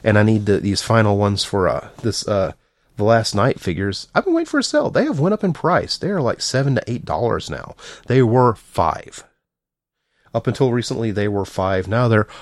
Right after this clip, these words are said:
all, they are a dollar <laughs> less than buying a Legend. What is the point at that po-, at that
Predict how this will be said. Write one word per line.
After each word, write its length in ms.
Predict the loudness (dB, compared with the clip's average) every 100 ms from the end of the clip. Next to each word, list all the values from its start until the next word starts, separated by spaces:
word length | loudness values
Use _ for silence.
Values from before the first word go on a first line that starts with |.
| -6 2
all, 240 | 4 4
they 220 | 2 2
are 220 | 4 2 2
a 100 | 0
dollar 520 | 0 0 2 2 2
<laughs> 0 |
less 380 | 2 0 -2 -6
than 180 | -6 -2
buying 320 | 0 0 -4
a 100 | -6
Legend. 480 | -6 -6 -8 -14 -18 -20 -6
What 180 | 2 2
is 140 | 2
the 80 | 0
point 360 | -2 0 0 -2
at 180 | -6 -6
that 220 | -8 -8
po-, 340 | -16 -20 _ -10
at 140 | -4
that 220 | -4 -4